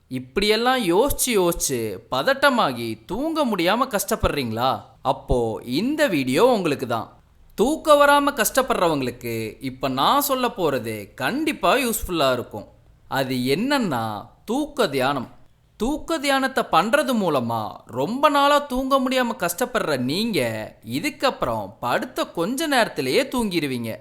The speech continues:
தூக்க தியானம்னா என்ன, அதை எப்படி பண்றதுன்னு இந்த வீடியோல டீடெயில்டா பார்ப்போம். நான் உங்கள் மிஸ்டர் உத்தமன், இது உங்க பிரெயின் ஃபார்ட்டி ஃபைவ்.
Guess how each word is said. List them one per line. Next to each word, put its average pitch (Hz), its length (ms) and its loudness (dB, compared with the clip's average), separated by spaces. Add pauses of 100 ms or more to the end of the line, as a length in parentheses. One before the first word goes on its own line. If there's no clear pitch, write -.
(280)
தூக்க 285 420 0
தியானம்னா 262 680 2
என்ன, 135 680 0
அதை 127 360 -2
எப்படி 220 420 -2
பண்றதுன்னு 165 760 0
இந்த 160 260 2
வீடியோல 175 720 2 (180)
டீடெயில்டா 208 680 2
பார்ப்போம். - 560 2
நான் 196 420 4
உங்கள் 240 320 2
மிஸ்டர் 196 380 0
உத்தமன், 254 500 0 (100)
இது 269 360 0
உங்க 202 220 4
பிரெயின் 269 380 2
ஃபார்ட்டி 214 360 2
ஃபைவ். 117 320 -8